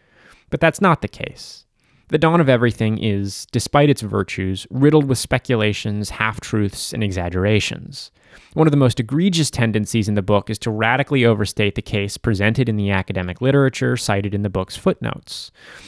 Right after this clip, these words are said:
Other reviews of Dawn have pointed this out as well, all highlighting different clever sleights of hand by the authors, but it's worth bringing it to readers' attention here, too.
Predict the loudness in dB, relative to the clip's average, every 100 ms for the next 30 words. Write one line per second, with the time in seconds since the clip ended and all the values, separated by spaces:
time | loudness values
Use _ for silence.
0 | -4 2 4 6 4 4 2 0 -2 0
1 | 0 -2 -4 -2 -2 0 -4 -4 -4 -4
2 | -4 0 4 6 6 2 -2 0 4 6
3 | 4 4 4 4 2 0 0 0 -2 -6
4 | -2 2 4 4 2 0 0 0 -4 -2
5 | 0 0 0 -2 0 0 2 2 4 2
6 | 2 0 0 -6 -18 -4 0 0 2 2
7 | 2 0 0 2 0 -2 -4 -2 -2 -2
8 | -4 -6 -6 -6 -6 -6 -6 -8 -6 0
9 | 2 2 -2